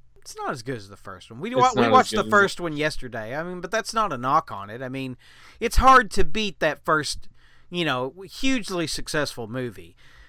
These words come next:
Speaker 1: I mean, you don't, you've got expectations going into the second one, and it's, it, it, it works. I mean, it absolutely works. I mean, it's just not, it doesn't have that,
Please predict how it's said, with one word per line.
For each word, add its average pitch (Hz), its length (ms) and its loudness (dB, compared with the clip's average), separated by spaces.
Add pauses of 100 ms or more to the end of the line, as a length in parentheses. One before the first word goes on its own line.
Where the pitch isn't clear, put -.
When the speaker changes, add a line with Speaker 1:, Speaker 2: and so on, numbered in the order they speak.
(120)
Speaker 1:
I 139 80 -8
mean, 139 260 -2
you 160 140 -6
don't, 190 200 4 (380)
you've 185 460 -10
got 214 220 8
expectations 156 800 0
going 135 240 -4
into 117 180 -10
the 101 80 -16
second 127 400 -6
one, 101 180 -16
and 214 260 -8
it's, - 340 -4 (120)
it, 254 200 0
it, 311 280 -6
it 262 200 4
works. - 640 -2
I 170 100 -4
mean, 180 160 -6
it 202 140 -2
absolutely 208 540 -2
works. 101 480 -14
I 165 80 -8
mean, 165 220 -8
it's 170 180 -12
just - 200 -8
not, 156 280 0 (640)
it 196 60 -8
doesn't 180 260 0
have 165 240 6
that, 147 280 0